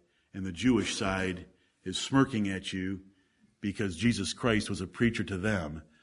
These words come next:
because they had had the truth and had preserved it for fifteen hundred years.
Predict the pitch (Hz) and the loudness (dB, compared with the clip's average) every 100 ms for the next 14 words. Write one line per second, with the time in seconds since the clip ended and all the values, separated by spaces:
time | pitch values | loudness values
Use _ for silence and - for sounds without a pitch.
0 | _ 104 95 92 82 117 98 95 92 90 | _ -8 -6 -4 0 2 2 0 -2 -4
1 | - 107 110 107 101 85 98 87 117 101 | 0 2 2 0 -6 -4 -6 0 2 2
2 | 87 - 92 - 113 - 113 110 101 101 | -4 -10 -8 -4 -4 -4 -4 -4 -2 -4
3 | 87 110 95 73 - | -4 -4 -6 -8 -14